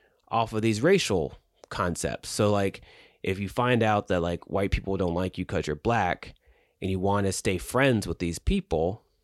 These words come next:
you'll then try to do stuff to, like, lessen the idea of your own blackness and get closer to the idea of their whiteness.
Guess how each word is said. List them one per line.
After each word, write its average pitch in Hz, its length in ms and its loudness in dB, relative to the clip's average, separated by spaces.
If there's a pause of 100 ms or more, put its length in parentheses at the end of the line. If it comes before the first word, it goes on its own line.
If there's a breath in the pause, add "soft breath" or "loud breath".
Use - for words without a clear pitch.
(360)
you'll 98 200 0
then 117 220 2
try 107 220 -2
to 101 80 0
do 110 260 0
stuff 90 380 0
to, 101 100 -2
like, 87 340 -4 (680 soft breath)
lessen 101 840 2 (520)
the 92 160 -2
idea 104 760 0 (260)
of 98 200 -2
your 101 180 -2
own 101 220 -2
blackness 90 840 -4 (160)
and 92 160 -4
get 95 180 -4
closer 135 440 4
to 104 200 -4
the 90 120 -2
idea 92 420 -2
of 85 200 -6
their 85 180 -2
whiteness. 78 520 -8